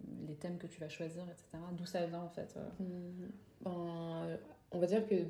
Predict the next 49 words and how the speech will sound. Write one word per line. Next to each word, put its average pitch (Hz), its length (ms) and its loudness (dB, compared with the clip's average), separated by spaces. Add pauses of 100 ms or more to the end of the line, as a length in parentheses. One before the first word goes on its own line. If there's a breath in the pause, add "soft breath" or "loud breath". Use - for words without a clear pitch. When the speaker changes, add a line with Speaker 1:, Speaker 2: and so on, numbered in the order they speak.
(160)
Speaker 2:
d'un 180 160 6
côté, 196 260 10
il 214 60 10
y 196 80 12
a 165 40 10
de 156 360 4
l'inspiration 165 800 0
innée. 175 420 2 (100)
Donc, 160 200 2
euh, 151 100 8
parfois, 151 260 6
on - 40 4
peut - 100 6
avoir 151 220 10
une 151 180 6
idée, 156 380 6
euh, 143 280 2 (300)
je - 80 -16
pense 156 180 -4
que 147 200 2
tout - 240 -4
artiste 170 380 -4
ou 160 60 -2
créatif, 151 520 0
puisque - 240 -4
c'est 151 120 0
pas 147 140 2
forcément, 147 560 0
euh, 139 80 -2 (120)
pour 147 120 -6
créer 147 220 2
de 143 60 0
l'art, 160 120 2
ça - 160 -10
peut 147 60 2
être 147 80 -4
aussi - 180 -8
pour - 140 -4
créer, 156 340 0
euh, 139 60 2 (500)
une 151 140 -2
société. - 380 0
Il 156 60 2
y 175 60 4
a 156 40 4
des 143 100 2
gens 165 160 0
qui 160 100 -4
ont 147 100 0